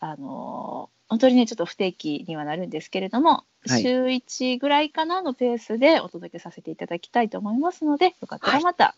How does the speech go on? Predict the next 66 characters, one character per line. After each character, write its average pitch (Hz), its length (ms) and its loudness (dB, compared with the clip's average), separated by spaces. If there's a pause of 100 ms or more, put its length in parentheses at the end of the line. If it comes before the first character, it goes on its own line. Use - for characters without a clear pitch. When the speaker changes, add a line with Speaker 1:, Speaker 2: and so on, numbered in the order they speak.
(120)
Speaker 1:
あ 156 100 -8
の、 147 160 -16 (160)
遊 - 60 -14
び 151 180 -10
に - 80 -14
来 - 140 -18
て 139 120 -10
く - 160 -14
だ 139 300 -10
さ 214 180 4
い。 202 120 0 (100)
と 330 80 -4
い - 20 2
う 403 40 2
わ 440 40 2
け 370 120 0
で、 - 260 -2
妄 185 140 -4
想 180 120 -4
論 170 140 -8
の 165 100 -10
会 180 200 -6
議 185 80 -4
で 262 100 4
は - 220 6
お 170 60 -8
便 160 160 -10
り 160 60 -10
募 160 120 -16
集 202 160 -12
し - 40 -16
て 269 80 -6
お 277 40 -2
り 285 80 -8
ま 330 140 -4
す。 - 140 -20 (220)
Speaker 2:
は - 120 0
い。 - 20 4
Speaker 1:
ハ 311 40 4
ッ 302 40 -2
シ - 60 -10
ュ - 20 -16
タ 320 100 2
グ 277 60 0
妄 196 240 -6
想 202 160 -6
論 196 160 -6
の 185 100 -10
会 180 160 -8
議 175 80 -12
を 170 60 -14
つ - 80 -20
け 349 100 -2
て、 - 240 -2
Twitter 185 300 -6
で 170 80 -16
つ - 120 -18
ぶ 170 80 -6
や 160 60 -8
い - 20 -20
て - 80 -14
い 180 40 -8
た 214 100 -2
だ 269 140 0
く 320 100 -4
か、 359 120 6